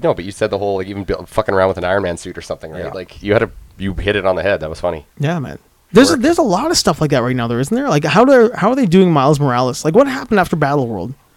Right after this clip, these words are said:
Speaker 1: Dude, isn't this still Battleworld? I don't
Speaker 3: No,
Speaker 1: know.
Speaker 3: it's gone now. Now it's that, that's whole,
Speaker 2: Is
Speaker 3: that's
Speaker 2: that,
Speaker 3: all finished.
Speaker 2: is, is that fucking Riri com-, is that being written now? Is it out?
Speaker 1: That's,
Speaker 2: Is
Speaker 1: that's it. That
Speaker 3: Yeah.
Speaker 1: was the, it said how they, that's her origin, man.
Speaker 3: I
Speaker 1: I
Speaker 3: think
Speaker 1: don't know.
Speaker 3: the first
Speaker 2: But there's,
Speaker 3: issue is
Speaker 2: there's
Speaker 3: out.
Speaker 2: not an issue out it yet.
Speaker 3: I think
Speaker 1: Probably,
Speaker 3: one
Speaker 1: yeah.
Speaker 3: and two are probably out, yeah.
Speaker 2: Are they out, yeah?
Speaker 3: I think so, yeah.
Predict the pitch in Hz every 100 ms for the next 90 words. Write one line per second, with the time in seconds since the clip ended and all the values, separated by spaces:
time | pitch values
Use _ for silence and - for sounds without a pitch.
0 | _ - 185 175 151 170 151 147 - 139
1 | 139 131 160 170 180 - - 185 170 147
2 | 214 214 127 135 135 147 143 - - 143
3 | 135 139 165 143 131 135 135 - 139 107
4 | 95 117 151 - 160 - 104 95 113 120
5 | 127 90 95 98 101 98 107 90 95 -
6 | 127 127 131 127 95 82 - 104 110 104
7 | - 92 113 135 127 - 98 110 95 110
8 | 104 107 98 98 101 95 - - 90 -
9 | 101 101 95 104 78 76 - 240 202 170
10 | 151 190 180 185 175 165 135 123 117 117
11 | 90 101 - 82 85 71 - 90 85 101
12 | 117 151 185 151 - 180 127 113 104 85
13 | 95 104 90 101 104 131 190 - 202 -
14 | - 135